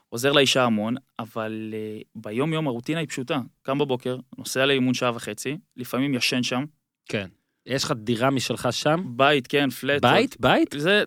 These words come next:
Speaker 1: הכל שם זה, אתה יודע,
Speaker 2: בסדר,
Speaker 1: אני
Speaker 2: תן לקנא
Speaker 1: בינוני.
Speaker 2: רגע, תן
Speaker 1: כן.
Speaker 2: לפתוח עיניים.
Speaker 1: בית,
Speaker 2: בית,
Speaker 1: בית חמוד.
Speaker 2: בית מחוץ לבית, יש לך בית בבנקוק עם המשפחה,
Speaker 1: כן, בית חמוד.
Speaker 2: ובית
Speaker 1: שם.
Speaker 2: לאירוח משחקי פוקר.
Speaker 1: בדיוק, עושים הולדם בערב.
Speaker 2: <laughs> אני הולך לסבך אותך.
Speaker 1: <laughs> לא, לא, לא. אתה האמת, אני לא טוב בזה.
Speaker 2: אוקיי,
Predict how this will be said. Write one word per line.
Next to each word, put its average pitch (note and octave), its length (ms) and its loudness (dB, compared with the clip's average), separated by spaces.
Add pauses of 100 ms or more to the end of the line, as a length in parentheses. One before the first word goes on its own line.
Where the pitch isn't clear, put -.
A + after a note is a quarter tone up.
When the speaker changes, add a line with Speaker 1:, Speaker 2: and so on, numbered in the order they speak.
(120)
Speaker 1:
הכל F#3 180 0
שם F3+ 160 2
זה, C#3+ 200 2
אתה B2+ 120 -2
יודע, B2+ 160 0
Speaker 2:
בסדר, E3 160 6
Speaker 1:
אני - 80 6
Speaker 2:
תן G#3 140 6
לקנא A#3 180 6
Speaker 1:
בינוני. F#3 180 8
Speaker 2:
רגע, A#2+ 160 4
תן E3 120 6
Speaker 1:
כן. C#4 80 8
Speaker 2:
לפתוח G3 260 6
עיניים. A2+ 320 2
Speaker 1:
בית, - 180 10
Speaker 2:
בית, A3+ 140 4
Speaker 1:
בית G#3 160 6
חמוד. A#3 220 6
Speaker 2:
בית A3 100 6
מחוץ G#3+ 300 2
לבית, F#3 260 4
יש D#3 80 -4
לך F3 80 4 (100)
בית E3 300 6
בבנקוק B2+ 580 4
עם C3 60 -2
המשפחה, D3+ 560 6 (100)
Speaker 1:
כן, - 60 -10
בית C#3 180 2
חמוד. B2 320 -2 (600)
Speaker 2:
ובית C#3 340 6
Speaker 1:
שם. C3+ 60 0
Speaker 2:
לאירוח E3 280 8
משחקי D3 300 0
פוקר. A#2 260 0 (300)
Speaker 1:
בדיוק, D#3 460 6 (320)
עושים D#3 240 -2
הולדם C#3 300 2
בערב. B2+ 300 0
Speaker 2:
<laughs> - 20 -16
אני C3+ 100 -2
הולך A2 60 -2
לסבך A2+ 380 0
אותך. - 260 -4
Speaker 1:
<laughs> A#2 60 -2
לא, A#2+ 220 2
לא, A2+ 160 -4
לא. A2+ 120 -4 (400)
אתה - 80 -6
האמת, C#3 160 -4
אני C3+ 80 2
לא B2+ 40 0
טוב A#2+ 180 -6
בזה. B2+ 160 -6 (280)
Speaker 2:
אוקיי, A2 300 2